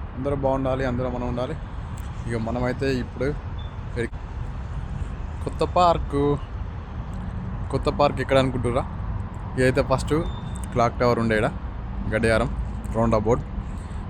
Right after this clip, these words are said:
ఆ రౌండ్ అబౌట్ని తీసేసి ఇప్పుడు కొత్త క్లాక్ పెట్టిర్రు అక్కడ. ఇదంతా ఆ ఏరియా పార్క్ చేసేసి. తెలుసా ఈ పార్కు మీరు ఎంతమంది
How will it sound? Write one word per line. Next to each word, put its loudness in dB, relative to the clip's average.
ఆ 4
రౌండ్ 6
అబౌట్ని 2
తీసేసి 0
ఇప్పుడు -2
కొత్త 2
క్లాక్ 2
పెట్టిర్రు -2
అక్కడ. -4
ఇదంతా -2
ఆ 0
ఏరియా 0
పార్క్ 4
చేసేసి. -4
తెలుసా -2
ఈ 4
పార్కు 4
మీరు 6
ఎంతమంది 0